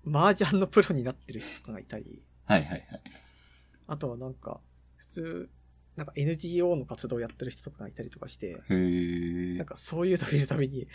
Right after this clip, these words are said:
Speaker 1: 俺が、俺が今までやっていた四年間でこいつらは、みたいな気持ちにこう、
Speaker 2: <laughs>
Speaker 1: なりつつみたいなのがあって。
Speaker 2: うん。え、それはFacebookかなんかですか？で、
Speaker 1: Facebookっていうか、なんか、あの、個人サイトをみんな持ってました。
Speaker 2: あ、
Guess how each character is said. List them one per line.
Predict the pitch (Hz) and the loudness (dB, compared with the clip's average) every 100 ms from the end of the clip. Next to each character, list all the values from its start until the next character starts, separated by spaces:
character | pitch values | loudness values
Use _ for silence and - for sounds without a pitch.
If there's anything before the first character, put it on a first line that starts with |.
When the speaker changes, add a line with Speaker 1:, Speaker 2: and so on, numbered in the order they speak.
| - - - | -14 -16 -8
Speaker 1:
俺 | 147 143 | 2 6
が、 | 151 151 - - | 8 6 2 -8
俺 | 147 139 | 0 4
が | 143 151 131 - - | 4 4 2 -2 -4
今 | 147 147 | 4 6
ま | 151 147 | 8 8
で | 139 | 8
や | 117 | 4
っ | |
て | - 156 | 0 0
い | |
た | 156 | 2
四 | 135 143 | 4 4
年 | 170 | 4
間 | 180 123 | 2 2
で | 131 | 2
こ | - 170 | 4 4
い | |
つ | 156 165 | 8 8
ら | 135 | 8
は、 | |
み | 117 | 6
た | - | -2
い | |
な | 107 | -8
気 | - | -8
持 | 123 | -10
ち | - | -6
に | - | -4
こ | - 107 - | -4 -6 -12
う、 | - - - - 190 | -18 -20 -18 -14 -14
Speaker 2:
<laughs> | - - - - 139 | -16 -20 -20 -12 -6
Speaker 1:
な | 131 | -4
り | 147 | -4
つ | - | -6
つ | - 131 | -6 -6
み | 120 | -6
た | 113 | -6
い | 95 | -8
な | - - - - - - 85 85 | -10 -14 -14 -16 -16 -12 -10 -8
の | - | -4
が | 113 | 0
あ | |
っ | 123 | -2
て。 | |
Speaker 2:
う | - | -2
ん。 | |
え、 | - | -2
そ | 139 | 2
れ | |
は | 139 139 | 2 2
Facebook | 156 151 147 139 | 2 0 -2 -4
か | - 82 | -2 -2
な | 80 | -2
ん | |
か | 80 | -6
で | - | -8
す | - | -8
か？ | - - _ _ - - - - - - - - - | -10 -12 _ _ -20 -20 -20 -20 -20 -20 -20 -12 0
で、 | - | 2
Speaker 1:
Facebook | - - 320 311 | 2 -2 -8 -6
っ | - | -6
て | 151 | -6
い | |
う | |
か、 | 143 | -6
な | 127 | -6
ん | |
か、 | - - - - | -10 -14 -16 -14
あ | - | -10
の、 | 113 | -10
個 | 113 143 | -2 0
人 | 180 180 | 2 2
サ | - | 2
イ | 160 | 2
ト | 143 107 | 2 -2
を | |
み | 113 | -2
ん | 113 | -4
な | 110 | -6
持 | 123 | -8
っ | |
て | - 113 | -10 -8
ま | 120 | -8
し | - | -10
た。 | - - _ - | -12 -18 _ 2
Speaker 2:
あ、 | 107 | 2